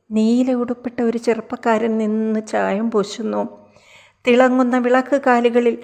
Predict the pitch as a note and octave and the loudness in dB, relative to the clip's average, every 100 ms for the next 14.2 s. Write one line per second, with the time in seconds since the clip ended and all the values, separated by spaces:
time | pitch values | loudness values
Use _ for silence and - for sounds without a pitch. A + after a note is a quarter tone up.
0 | - - - A#3+ B3 C4+ C#4 C#4+ - A3 | -16 -20 -6 -2 0 2 0 -2 0 0
1 | A3 A3+ - - - - B3+ B3+ - C4 | 2 0 -4 -16 -16 -4 -4 -4 -10 -8
2 | A#3+ A3+ A3+ - - A#3+ A#3 B3 A#3+ A#3+ | -6 -4 -4 -6 -6 0 2 2 2 2
3 | A3+ A3+ A#3+ B3 B3 A3 A3 G#3+ A3 G#3 | 2 4 4 4 4 2 2 -2 0 -2
4 | G3+ A3 A3 A3+ - - _ _ _ _ | 0 -2 0 -2 -4 -18 _ _ _ _
5 | _ B3 C4 C#4 C#4 C4+ C4 C4 C4+ B3+ | _ 2 6 6 6 4 2 -8 -6 -2
6 | B3 B3 A#3+ A#3+ A#3+ - A#3 A#3 A#3 B3+ | -2 -2 0 -2 -2 -6 0 2 2 2
7 | A#3 G#3+ - B3+ A#3 B3 - A3 A3 A3+ | 0 -6 -8 -4 -4 -4 -2 0 0 0
8 | G#3+ A3 - - - - G#3+ G#3 B3 A#3+ | 0 0 -2 -12 -20 -6 -6 0 2 4
9 | B3 B3 B3 B3 B3 B3+ B3+ A#3+ A3+ C4+ | 4 4 4 4 4 2 0 -6 -6 -4
10 | C4 C4+ C4+ B3+ A#3+ C#4 C4 C4 B3 A#3+ | -2 -2 0 0 0 0 4 4 4 2
11 | B3 A#3+ - - - _ _ A#3 A3 B3+ | 2 0 0 -10 -20 _ _ 0 2 0
12 | C4 C#4 C4 C4 B3+ B3+ A#3 B3 C4 C4+ | -2 -2 0 0 0 2 2 4 4 4
13 | B3+ B3+ B3 A#3 A#3 - B3+ A#3 A3 A3 | 4 2 2 0 -2 0 2 2 0 0
14 | G#3+ | 0